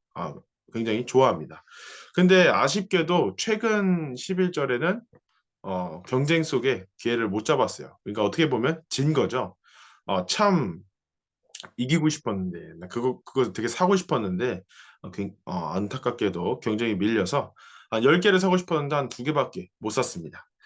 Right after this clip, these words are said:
근데 저는 이제 문득 그 생각이 들었어요. 우리가 이제 세일을 하면서 이런 온라인 쇼핑몰에 하나라도 더 사려고, 내가 원하는 것을 사려고,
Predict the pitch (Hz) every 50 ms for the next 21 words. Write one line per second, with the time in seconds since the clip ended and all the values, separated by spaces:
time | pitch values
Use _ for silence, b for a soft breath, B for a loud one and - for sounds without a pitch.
0 | B B B B B B B B B B 185 175 175 180 165 - 151 156 160 151
1 | 135 139 120 113 135 139 151 160 156 - 110 104 139 139 147 147 135 123 - -
2 | 92 90 - - - 110 131 113 95 95 - - 110 127 127 139 123 120 - 117
3 | 113 113 107 104 98 - - 151 175 190 190 175 170 156 151 151 156 151 139 127
4 | 110 113 147 175 180 - B B B B B B 104 110 120 113 110 113 120 131
5 | 139 139 131 131 131 185 185 180 196 196 175 165 131 110 101 117 143 175 185 -
6 | b b b b b - 220 220 233 220 214 190 190 185 - 127 123 - - 185
7 | 180 190 170 139 127 120 139 160 190 254 247 190 120 113 117 123 110 107 117 127
8 | 123 123 120 113 113 117 117 - - 185 190 180 143 117 - - 147 120 92 -